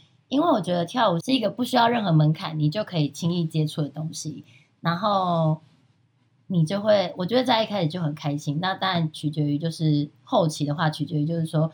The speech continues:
你跳得好或者是跳得不好，就是天分跟后天的这些东西嘛。什么时候你觉得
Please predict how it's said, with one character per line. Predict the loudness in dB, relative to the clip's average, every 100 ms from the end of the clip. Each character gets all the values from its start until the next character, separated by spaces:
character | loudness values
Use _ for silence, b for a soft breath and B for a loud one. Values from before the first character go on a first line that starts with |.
| B B B
你 | -2 0
跳 | 2
得 | 2
好 | 0 -2 -6
或 | -2
者 | -2 0
是 | 0 0 0 -4
跳 | -6 -6
得 | -2
不 | -4
好， | -6 -6
就 | -6
是 | -6
天 | -2 -2 0
分 | 0 0
跟 | 2 0
后 | 0 -2
天 | -2 -6 -6
的 | -10 -16 b b b b -6
这 | -2
些 |
东 | 0 0
西 | -2 -6
嘛。 | -10 -16 _
什 | -4 -2
么 | -2
时 | -2
候 | 0 2
你 | 2
觉 | 2
得 | 0 0